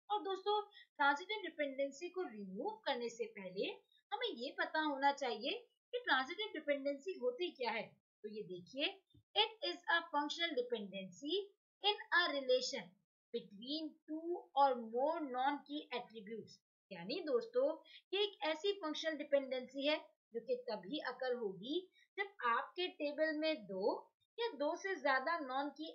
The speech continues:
एट्रीब्यूट्स मौजूद होंगे। और ये इसकी डेफिनेशन देखिए, if a non-key attribute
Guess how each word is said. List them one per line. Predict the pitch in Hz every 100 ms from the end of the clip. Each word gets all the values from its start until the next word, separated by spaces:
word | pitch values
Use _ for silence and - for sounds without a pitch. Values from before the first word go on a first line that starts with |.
| 269
एट्रीब्यूट्स | 262 269 233 269 294 247
मौजूद | 226 196 226 247
होंगे। | 240 185 - _ _ 214
और |
ये | 214 240 240
इसकी | - 214
डेफिनेशन | 202 202 185 180 - 285
देखिए, | 277 262 - 277 381 - _ _ _ _ _ _ _ _
if | 415 427
a | 466
non-key | 302 247 392 - 427 807
attribute | 240 202 202 190 170 202 339 -